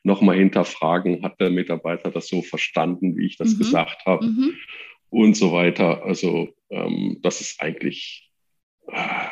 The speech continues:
Speaker 1: ich sag jetzt mal, ich will nicht sagen Schlüssel zum Erfolg, aber, äh, das war das, wo es bei mir eigentlich am ehesten gehakt hat,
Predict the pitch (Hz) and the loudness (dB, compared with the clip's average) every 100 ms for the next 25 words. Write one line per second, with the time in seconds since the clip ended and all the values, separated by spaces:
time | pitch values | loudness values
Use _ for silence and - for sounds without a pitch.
0 | - - - - _ - - - _ _ | -14 -10 -8 -10 _ -12 -12 -12 _ _
1 | _ - - - - - 107 110 101 98 | _ -14 -12 -14 -16 2 6 8 8 6
2 | 95 - 104 101 98 101 87 87 101 110 | 4 6 6 6 6 6 6 4 4 4
3 | 117 95 90 87 82 - - 85 85 82 | 2 -2 -2 -2 -4 -6 -6 -4 -4 -6
4 | 90 87 87 - _ _ - _ 98 95 | -4 -2 -2 -4 _ _ -20 _ -4 -4
5 | - 90 98 90 87 87 - - - - | -2 0 2 0 -2 -4 -4 -6 -10 -18
6 | _ _ - _ _ _ _ _ _ - | _ _ -20 _ _ _ _ _ _ -4
7 | 90 85 87 - _ _ _ - 120 110 | -2 -2 -4 -12 _ _ _ 6 6 6
8 | - - - 78 87 _ - | 0 0 2 2 2 _ -20